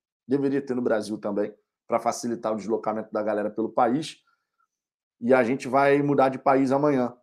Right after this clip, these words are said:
Vou ficar cinco horas à frente agora de fuso horário aí de vocês. Cinco horas. Quando for dez da ma-, dez da noite, amigo,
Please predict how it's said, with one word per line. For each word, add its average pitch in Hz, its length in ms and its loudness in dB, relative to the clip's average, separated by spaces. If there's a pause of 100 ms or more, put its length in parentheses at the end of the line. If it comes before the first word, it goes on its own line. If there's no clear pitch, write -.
(140)
Vou 107 140 -6
ficar 127 340 -2
cinco - 720 -2
horas 151 320 4
à 110 80 -2
frente 110 400 -6
agora 98 320 0
de 87 80 -16
fuso 104 400 -8
horário 95 260 -4
aí 95 120 -8
de 90 80 -10
vocês. 90 560 -12 (360)
Cinco 226 600 0
horas. 123 560 4 (1160)
Quando 107 160 -8
for 131 180 -2
dez 120 260 2
da 131 120 0
ma-, 131 200 -2
dez 120 240 -2
da 123 120 0
noite, 123 360 -2
amigo, 98 300 -4